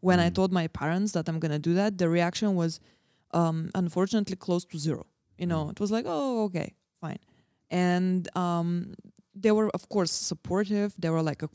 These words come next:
Speaker 1: course, do something, you know, like, it, if you like it, do it, hundred percent." But the, um, the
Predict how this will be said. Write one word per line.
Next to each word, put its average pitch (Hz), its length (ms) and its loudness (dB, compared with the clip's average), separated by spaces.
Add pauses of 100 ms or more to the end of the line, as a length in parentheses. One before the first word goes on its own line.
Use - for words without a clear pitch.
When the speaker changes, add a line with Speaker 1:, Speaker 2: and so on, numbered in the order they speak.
Speaker 1:
course, 220 280 2
do 214 200 4
something, - 500 -4
you 175 80 -2
know, 202 340 0
like, - 200 -10
it, 180 80 -10 (100)
if 175 180 -6
you 151 100 -4
like 220 280 -4
it, 185 200 -2
do 226 140 2
it, - 220 -4
hundred 185 220 -2
percent." 170 380 -4
But 180 180 -4 (580)
the, 180 140 -2
um, 175 580 -4 (400)
the 185 160 -2